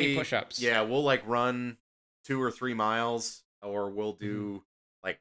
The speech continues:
Speaker 2: uh, body weight s-, exercise stations or whatever, which none of it's bad, but we can't warm up the way we want. It works for us. Like, everybody's gotta do the same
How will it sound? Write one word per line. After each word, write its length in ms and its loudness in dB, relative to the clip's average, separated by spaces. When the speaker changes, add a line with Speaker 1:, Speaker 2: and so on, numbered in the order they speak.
Speaker 2:
uh, 460 -2
body 280 0
weight 380 -4
s-, 160 -18
exercise 640 -4
stations 720 -10
or 60 -20
whatever, 480 -6
which 300 -12
none 160 -2
of 80 -4
it's 200 -4
bad, 460 -2
but 340 4
we 120 -6
can't 300 -2
warm 220 -2
up 180 -2
the 60 -4
way 200 2
we 140 -2
want. 360 -4
It 120 -20
works 200 -10
for 160 -8
us. 160 -2
Like, 120 -6
everybody's 360 -4
gotta 200 -4
do 160 -8
the 60 -16
same 340 -12